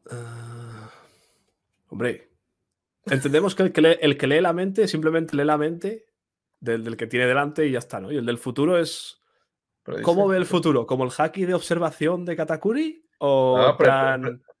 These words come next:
Speaker 1: a un
Speaker 2: predice el
Speaker 1: mes?
Speaker 2: futuro en, en distinta, en, eh, predice el futuro, o sea, haz de cuenta que la, la, la, la, esto es un back-end, front-end, ¿no? El de la mente, el que lee la mente, o sea, el que predice el futuro está ye-, leyendo que el del, el que puede,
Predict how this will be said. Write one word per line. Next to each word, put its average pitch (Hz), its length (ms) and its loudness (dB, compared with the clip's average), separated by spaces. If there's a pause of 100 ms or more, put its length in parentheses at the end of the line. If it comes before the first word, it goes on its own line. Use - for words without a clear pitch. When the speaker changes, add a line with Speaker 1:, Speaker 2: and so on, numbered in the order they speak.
(160)
Speaker 1:
a 143 100 -2
un 147 80 -2
Speaker 2:
predice 135 220 2
el 170 60 2
Speaker 1:
mes? - 60 -8
Speaker 2:
futuro 147 720 4
en, 110 260 0
en 123 160 -6
distinta, 135 680 0
en, 127 220 0
eh, - 240 -2
predice 147 220 0
el 196 100 -4
futuro, 147 480 0
o 131 40 -4
sea, 139 120 6
haz 127 60 4
de 143 80 0
cuenta 160 240 0
que 185 80 0
la, 160 140 4
la, 123 220 4
la, 117 140 -6
la, 107 180 -6
esto 143 260 -6
es 190 80 -6
un 190 180 -2
back-end, 175 460 0
front-end, 120 360 -4
¿no? 135 240 -8 (320)
El 120 240 2
de 127 80 0
la 127 100 2
mente, 160 640 -2
el 120 160 -2
que 117 140 -2
lee 120 100 4
la 156 140 2
mente, 147 400 -2
o 135 60 -4
sea, 131 140 -2 (140)
el 127 160 -4
que 120 340 -4
predice 151 220 0
el 247 60 -2
futuro 190 420 -2
está 123 320 2
ye-, 123 140 -6
leyendo 123 640 -6 (320)
que 123 100 -4
el 110 140 -4
del, 107 280 -4
el 120 140 -8
que 110 220 -10 (140)
puede, 135 420 0